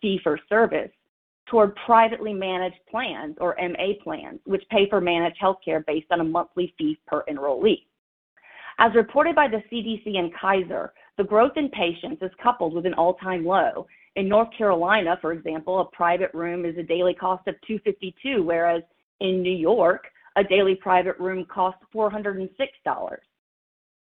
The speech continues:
According to the new covid rules, expanded ability for hospitals to offer long-term care services or swing beds for patients who do not require acute care,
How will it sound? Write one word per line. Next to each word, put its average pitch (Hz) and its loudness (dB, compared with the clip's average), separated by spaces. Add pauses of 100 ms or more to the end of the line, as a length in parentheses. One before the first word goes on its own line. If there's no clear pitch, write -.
(160)
According 330 0
to 320 -4
the 240 -2
new 233 0
covid 226 -2
rules, 147 -6
expanded 240 -4
ability 180 2
for 170 -2
hospitals 170 0
to - -6
offer 196 4
long-term 185 -2
care 190 0
services 151 -6
or - -4 (120)
swing 220 0
beds 143 0 (480)
for 214 4
patients 240 0
who 226 -2
do 180 -2
not 180 4
require 190 4
acute - -6
care, 170 -4